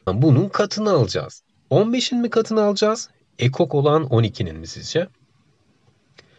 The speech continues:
Tabii ki on ikinin sevgili gençler. Üç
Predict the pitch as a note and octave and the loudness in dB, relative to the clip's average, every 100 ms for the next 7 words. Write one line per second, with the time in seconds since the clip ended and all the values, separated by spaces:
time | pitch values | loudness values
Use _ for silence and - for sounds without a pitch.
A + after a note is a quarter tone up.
0 | _ _ _ _ F#3 D#3 F#2+ - C#3 G#2 | _ _ _ _ 6 6 4 -2 -2 -2
1 | F#2+ F2 E2+ F2 E2+ F2 - E2+ - G3 | -4 -8 -8 -8 -6 -6 -6 -6 -2 -2
2 | - | -2